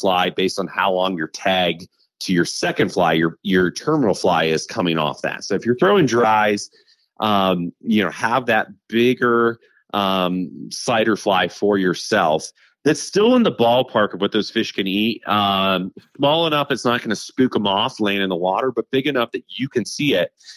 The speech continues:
And then essentially, uh, uh, you know, a lot of times too, with a lot of these smaller flies, the smaller flies start to accumulate in a lot of biomass, and you, you can't tell, like, "Well, what was my, what's my fly in, <laughs> in the midst of, of all that biomass there, of all those,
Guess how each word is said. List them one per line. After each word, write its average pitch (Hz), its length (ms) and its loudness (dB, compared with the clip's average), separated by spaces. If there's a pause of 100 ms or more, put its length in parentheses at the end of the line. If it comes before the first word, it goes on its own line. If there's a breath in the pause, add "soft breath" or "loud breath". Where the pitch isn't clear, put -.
(160 loud breath)
And 131 240 2
then 131 180 2
essentially, 117 840 0 (260 loud breath)
uh, 120 200 0
uh, 127 140 2
you 123 220 -2
know, 90 140 2
a 104 80 4
lot 143 200 4
of 185 60 -2
times 107 220 -2
too, 127 120 0
with 101 100 0
a 85 60 0
lot 98 180 0
of 95 40 -6
these 85 120 -8
smaller 95 280 -2
flies, 95 560 -2 (260 soft breath)
the 110 80 2
smaller 156 320 0
flies 107 320 0
start 107 200 -2
to - 80 -2
accumulate 95 500 -2
in 71 80 -4
a 87 40 0
lot 87 180 2
of 78 100 -2
biomass, 76 720 -2
and 90 140 -4
you, 95 100 -2 (200)
you 110 160 4
can't - 280 -6
tell, 104 300 2
like, 85 220 -2
"Well, 87 180 2
what 98 160 0
was 98 140 -6
my, 98 380 0 (340 loud breath)
what's 113 180 -2
my 113 220 2
fly 90 500 0
in, 92 380 -2 (100)
<laughs> - 100 -10
in 131 140 2
the 101 80 2
midst 104 460 0
of, 90 160 0 (420 loud breath)
of 98 220 2
all 101 160 4
that 95 180 2
biomass 95 640 -2
there, 92 280 0
of 85 120 -4
all 95 120 -2
those, 90 280 -6